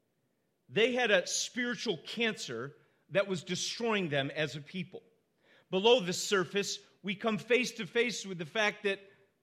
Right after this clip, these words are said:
the consequences that they were dealing with, the life that they had, was a result of verse ten, their disobedience. "But you have not obeyed the voice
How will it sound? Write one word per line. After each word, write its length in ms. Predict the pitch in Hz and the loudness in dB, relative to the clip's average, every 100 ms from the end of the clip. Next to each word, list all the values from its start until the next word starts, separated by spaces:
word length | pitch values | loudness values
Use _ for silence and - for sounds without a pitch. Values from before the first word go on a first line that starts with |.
| _ _ - | _ _ -8
the 80 | |
consequences 960 | 185 214 247 247 190 196 175 - 190 147 | -4 0 0 -2 -4 -2 -2 -4 -8 -6
that 160 | 180 | -2
they 120 | 196 196 | 0 2
were 120 | 175 | 0
dealing 400 | 160 254 240 156 | 2 2 2 0
with, 140 | 156 | -2
the 100 | 190 | 0
life 280 | 180 240 - | 4 2 2
that 120 | 180 | -4
they 120 | 170 | -2
had, 300 | 175 226 196 143 - - 160 | 2 2 2 -2 -16 -12 0
was 200 | 208 196 | 0 0
a 60 | |
result 520 | 202 151 190 254 254 | -2 0 4 4 4
of 160 | 190 139 | 0 0
verse 280 | 226 214 - | -2 -2 -2
ten, 380 | 254 247 190 170 - - | -2 0 0 -4 -14 -2
their 260 | 127 226 226 | 6 8 6
disobedience. 1400 | 160 240 247 226 185 254 220 120 - - - - - - _ _ _ _ _ _ - | 2 0 4 4 2 0 0 -2 -10 -18 -16 -14 -16 -20 _ _ _ _ _ _ -4
"But 260 | 156 139 156 | 0 0 0
you 400 | 185 254 269 262 | 0 2 0 0
have 260 | 190 151 | -2 0
not 380 | 214 240 240 - | 4 4 4 0
obeyed 520 | 190 156 220 220 180 | 0 6 6 6 2
the 60 | 165 | -4
voice 560 | 139 220 208 180 - | 4 6 6 2 -8